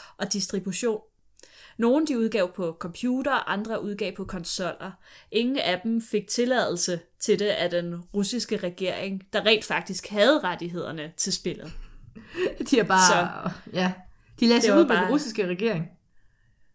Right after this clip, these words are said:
Speaker 1: Det er også en slags kold krig, kan man sige.
Speaker 2: Nemlig.
Speaker 1: Ja. Det skulle jo fikses. Altså, det, det gik ikke,
Speaker 2: Nej.
Speaker 1: det her.
Speaker 2: Du skal have nogle penge.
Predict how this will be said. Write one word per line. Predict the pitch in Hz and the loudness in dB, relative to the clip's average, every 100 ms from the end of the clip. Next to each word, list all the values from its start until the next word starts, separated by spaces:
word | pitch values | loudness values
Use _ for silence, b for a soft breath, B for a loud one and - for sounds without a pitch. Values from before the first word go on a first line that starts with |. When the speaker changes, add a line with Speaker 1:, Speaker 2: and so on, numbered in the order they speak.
| _ _ _ _ _ _ | _ _ _ _ _ _
Speaker 1:
Det | 294 | 2
er | 294 | 4
også | 320 349 | 2 0
en | |
slags | - 208 185 | 0 -2 -2
kold | - 196 170 | -4 -4 -4
krig, | - 185 170 - | -6 -6 -6 -8
kan | 170 | -10
man | 165 | -10
sige. | 165 156 | -10 -4
Speaker 2:
Nemlig. | 190 190 247 453 269 208 _ _ _ _ _ _ _ _ _ _ 190 | -2 0 -2 -4 -6 -8 _ _ _ _ _ _ _ _ _ _ -14
Speaker 1:
Ja. | 156 - - b b b b b b _ | -14 -16 -20 b b b b b b _
Det | 262 294 | 4 4
skulle | - 294 | 4 2
jo | 233 | 2
fikses. | - 180 - 180 175 - - | 0 -2 -2 -4 -2 -4 -4
Altså, | 202 190 196 | -2 -2 0
det, | 226 254 B B B - | 4 4 B B B -4
det | 247 | -2
gik | 262 269 | -2 0
ikke, | 196 190 - - _ | 0 -2 -6 -16 _
Speaker 2:
Nej. | - 190 254 | -6 -2 2
Speaker 1:
det | 214 | 2
her. | 196 175 - | 2 -2 -4
Speaker 2:
Du | - - | -12 -10
skal | - | -4
have | 247 | -2
nogle | 180 | 0
penge. | 214 208 | 2 0